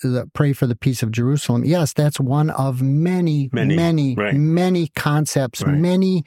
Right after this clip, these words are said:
Speaker 2: Right.
Speaker 1: imperatives that you Notzrim,
Speaker 2: Yes.
Speaker 1: you, you Christians, that's what
Speaker 2: Yes,
Speaker 1: Notzrim
Speaker 2: yes.
Speaker 1: means
Speaker 2: Notzrim.
Speaker 1: today in modern Hebrew.
Speaker 2: Yep, yep.
Speaker 1: I find it fascinating, Jeff, that in the same chapter where it says Notzrim
Speaker 2: Uh-huh.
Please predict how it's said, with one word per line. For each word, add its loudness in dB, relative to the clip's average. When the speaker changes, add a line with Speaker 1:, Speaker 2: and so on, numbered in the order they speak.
Speaker 2:
Right. -6
Speaker 1:
imperatives 0
that -2
you 2
Notzrim, 0
Speaker 2:
Yes. -8
Speaker 1:
you, 2
you 2
Christians, -2
that's 0
what 0
Speaker 2:
Yes, -6
Speaker 1:
Notzrim 2
Speaker 2:
yes. 2
Speaker 1:
means 0
Speaker 2:
Notzrim. -2
Speaker 1:
today 2
in 2
modern 0
Hebrew. 0
Speaker 2:
Yep, -4
yep. -4
Speaker 1:
I 2
find 0
it 0
fascinating, 0
Jeff, -2
that 0
in 2
the 0
same 0
chapter 0
where 0
it -8
says -2
Notzrim 0
Speaker 2:
Uh-huh. -2